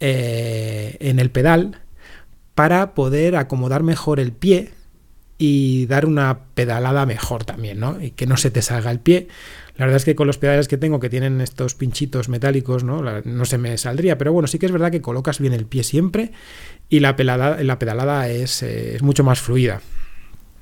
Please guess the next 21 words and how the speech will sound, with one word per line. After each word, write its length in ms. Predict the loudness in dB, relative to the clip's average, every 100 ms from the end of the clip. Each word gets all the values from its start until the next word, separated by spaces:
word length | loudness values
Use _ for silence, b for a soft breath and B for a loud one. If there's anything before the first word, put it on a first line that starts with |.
| -20 -16 -14 B B B B 2
Eh, 440 | 6 8 8 8
bueno, 240 | 6 4 0 -14 -20 -20 -20 -20 -20 -20 -20 -20 -20 -20 2
¿qué 140 | 2
pasa? 340 | 4 -2 -2 -12 -8
Que, 920 | 2 4 4 2 0 -2 -4 -6 -8 -4
que 200 | -2 0
esos 520 | 0 0 0 0 -4
calapiés 640 | -4 -2 4 4 4 -4 B B B B
se 240 | -6 0 0
acoplan 440 | 2 0 2 0
al 140 | 0
pedal 420 | 0 2 2 0 -4
mediante 720 | -4 -2 0 0 -2 -4 -4 0
una 240 | 0 0
pareja 600 | 2 2 2 0 -4 -6 -6
de 520 | 0 2 4 4 0 -10 -20 -20 -20 -20 -20 -4
tornillos 720 | -2 2 4 6 4 2 -4 -6
y 100 | -2
tuercas. 520 | 4 4 2 -8 -12 -16 B B B B B
Pues 320 | 0 2 2 4
una 380 | 6 6 4